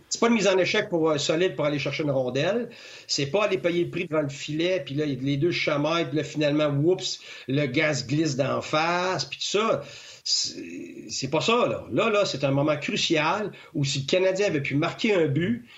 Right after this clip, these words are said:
ben, tu t'en vas en overtime, tu crées du positif, peut-être même tu gagnes le match, c'est peut-être le match qui tourne ta saison de bord.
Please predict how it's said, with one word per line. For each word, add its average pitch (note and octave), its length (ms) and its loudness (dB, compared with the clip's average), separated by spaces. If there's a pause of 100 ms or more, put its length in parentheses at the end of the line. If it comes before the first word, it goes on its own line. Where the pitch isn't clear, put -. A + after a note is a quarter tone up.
(100)
ben, C3 100 0
tu - 120 -8
t'en D3 200 2
vas D#3+ 120 2
en D#3 100 4
overtime, E3+ 600 2
tu - 140 -10
crées F#3+ 180 -2
du D3 100 -4
positif, E3 500 0
peut-être E3+ 280 2
même F#3+ 140 2
tu C#3 120 -4
gagnes G3 240 4
le E3 120 2
match, F#3+ 260 0
c'est F3 100 0
peut-être F3+ 300 0
le D#3+ 140 2
match F#3+ 640 -2 (380)
qui C#3 200 -6
tourne C4 340 2
ta F#3 120 2
saison F3 380 2
de D3 80 -4
bord. D3 320 -2